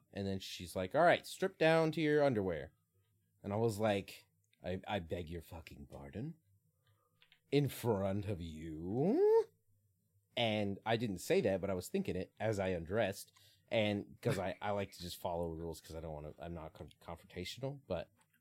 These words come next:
you know. So anyway, my dick got sucked up inside me 'cause I was very shy. Um,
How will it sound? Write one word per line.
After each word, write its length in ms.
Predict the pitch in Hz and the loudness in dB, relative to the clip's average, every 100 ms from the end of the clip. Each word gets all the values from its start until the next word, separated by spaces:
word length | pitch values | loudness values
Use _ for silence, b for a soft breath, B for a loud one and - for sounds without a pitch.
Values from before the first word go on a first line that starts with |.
| - | -8
you 80 | 95 | -6
know. 200 | 71 69 - | -6 -10 -4
So 180 | - | 4
anyway, 200 | 190 139 | 6 6
my 180 | 113 123 | 4 2
dick 200 | 131 160 | 2 0
got 200 | 131 113 | 0 0
sucked 220 | - 107 | -2 0
up 140 | 101 95 | -2 -2
inside 320 | 90 90 80 | -4 -4 -6
me 80 | 78 | -8
'cause 180 | - 87 | -10 -12
I 40 | |
was 120 | 82 82 | -12 -4
very 220 | 131 98 | -2 -2
shy. 320 | - - 69 - b b b - | -4 -10 -12 -14 b b b 0
Um, 360 | 120 104 80 | 2 2 0